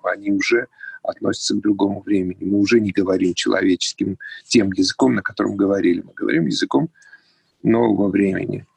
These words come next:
используя те понятия и те мемы, которые с-, предлагает нам сегодняшнее время. А дальше все зависит от тебя. Не принимать, э, этой реальности невозможно, м, потому что она есть. Этот,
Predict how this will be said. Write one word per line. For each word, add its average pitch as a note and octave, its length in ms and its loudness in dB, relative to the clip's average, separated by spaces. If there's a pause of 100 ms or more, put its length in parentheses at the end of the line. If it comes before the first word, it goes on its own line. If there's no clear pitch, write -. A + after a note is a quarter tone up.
используя G2+ 560 2
те - 160 2
понятия G#2 520 -2
и F2+ 260 0 (340)
те G#2 160 4
мемы, G2+ 360 -2 (840)
которые F#2 360 0
с-, - 140 -6 (120)
предлагает F#2 560 0
нам - 140 -6
сегодняшнее F#2 580 -2
время. - 340 -6 (120)
А F2+ 300 0
дальше B2 320 -2
все - 140 2
зависит B2+ 360 2
от - 100 0
тебя. B2 380 0 (200)
Не A2 160 6
принимать, A2 720 2
э, - 40 4
этой F#2 520 2
реальности E2+ 640 -2
невозможно, F#2 1040 -2 (400)
м, - 380 -8 (200)
потому - 220 -8
что - 200 -6
она E2 140 -4
есть. - 340 -2 (1500)
Этот, - 300 -2